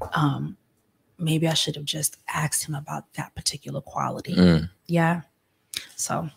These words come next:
Speaker 1: I don't know.
Speaker 2: You know, I got a question about that, 'cause, you know, speaking of that, you got two people that are involved in a relationship,
Speaker 1: Mm.
Speaker 2: you know, when it's going good or when it's going bad. Do you, did you spend any time thinking about,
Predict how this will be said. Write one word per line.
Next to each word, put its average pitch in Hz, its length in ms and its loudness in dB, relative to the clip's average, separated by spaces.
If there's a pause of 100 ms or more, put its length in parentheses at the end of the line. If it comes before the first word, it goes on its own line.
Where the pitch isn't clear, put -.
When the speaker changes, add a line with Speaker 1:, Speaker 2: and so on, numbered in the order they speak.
(300)
Speaker 1:
I 233 40 2
don't 196 120 6
know. 143 160 4 (420)
Speaker 2:
You 139 120 10
know, - 100 10
I - 160 8
got 135 140 8
a - 20 8
question 113 320 10
about 85 220 10
that, 82 180 6
'cause, 90 320 10 (380)
you 113 100 12
know, 95 120 12
speaking 123 280 8
of 98 80 12
that, 87 180 8
you 90 100 8
got 87 380 6
two 131 180 8
people 92 360 8
that 90 140 12
are 85 40 10
involved 82 500 8
in 85 80 6
a 82 40 6
relationship, 85 720 4 (100)
Speaker 1:
Mm. 175 220 -4
Speaker 2:
you 95 80 8
know, 90 120 8
when 92 180 6
it's 87 120 4
going 87 280 4
good 87 180 6
or 85 80 6
when 85 160 4
it's 80 80 0
going 82 280 2
bad. 85 420 4 (480)
Do 107 80 8
you, 135 340 2 (520)
did 104 180 2
you 135 60 4
spend 120 300 2 (120)
any 113 340 4
time 95 500 0
thinking 87 400 0
about, 85 480 2